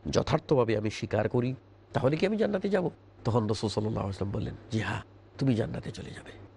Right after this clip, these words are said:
তাহলে বোঝা গেল ফরজসমূহই জান্নাতে যাওয়ার প্রথম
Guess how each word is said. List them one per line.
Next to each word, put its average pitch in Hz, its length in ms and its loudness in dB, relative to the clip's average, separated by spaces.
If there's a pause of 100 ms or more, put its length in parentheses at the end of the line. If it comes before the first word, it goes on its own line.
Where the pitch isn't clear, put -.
(380)
তাহলে 113 140 4
বোঝা 123 200 4
গেল 104 220 0 (440)
ফরজসমূহই 123 920 2 (480)
জান্নাতে 117 480 2
যাওয়ার 107 320 0 (220)
প্রথম 139 400 2